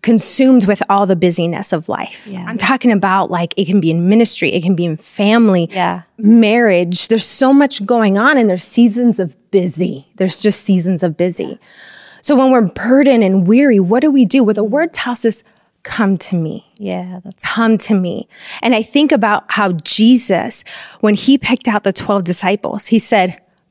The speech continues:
Speaker 1: "Come and follow me."
Speaker 2: Yeah.
Speaker 1: So what does that mean? Really, that's our calling.
Speaker 2: Yeah.
Speaker 1: Our calling isn't so much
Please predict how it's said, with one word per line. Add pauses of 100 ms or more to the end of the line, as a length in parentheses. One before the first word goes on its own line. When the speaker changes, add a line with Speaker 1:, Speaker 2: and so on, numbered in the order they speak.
(140)
Speaker 1:
"Come (340)
and
follow (340)
me." (160)
Speaker 2:
Yeah. (200)
Speaker 1:
So
what
does
that
mean?
Really, (100)
that's
our
calling. (160)
Speaker 2:
Yeah. (200)
Speaker 1:
Our
calling
isn't
so
much